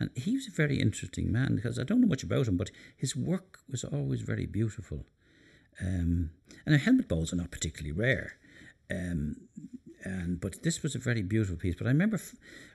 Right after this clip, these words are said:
really almost falling in love with the whole phenomenon of the shaping of the silver, delicately done. It was nicely polished on the outside, although not clean. The, the finish was lovely and pure.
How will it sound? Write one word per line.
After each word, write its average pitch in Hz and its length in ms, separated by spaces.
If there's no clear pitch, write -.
really - 380
almost 127 300
falling 95 320
in 87 160
love 104 280
with - 220
the 80 380
whole 127 240
phenomenon 92 840
of 92 140
the - 80
shaping 135 600
of 117 80
the - 100
silver, 117 560
delicately 113 400
done. 104 260
It - 160
was 101 140
nicely 143 600
polished 123 540
on 107 140
the 101 120
outside, 101 360
although 147 220
not 160 240
clean. 131 440
The, 98 100
the - 60
finish 151 400
was 113 120
lovely 107 260
and 92 200
pure. 78 420